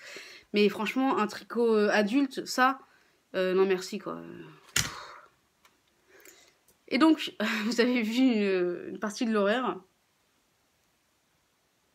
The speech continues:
Voilà. Ouais, alors attendez, parce que j'ai,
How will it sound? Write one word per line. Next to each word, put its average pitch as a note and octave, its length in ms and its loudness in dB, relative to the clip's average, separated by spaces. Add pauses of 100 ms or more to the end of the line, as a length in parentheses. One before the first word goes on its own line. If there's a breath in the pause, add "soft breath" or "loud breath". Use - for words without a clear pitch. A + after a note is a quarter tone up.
Voilà. G3 380 -2 (3750 loud breath)
Ouais, A3 280 -2 (400 loud breath)
alors F#3+ 180 -2
attendez, F#3+ 480 -2
parce G3 160 -8
que G3+ 320 -2
j'ai, F#3+ 400 0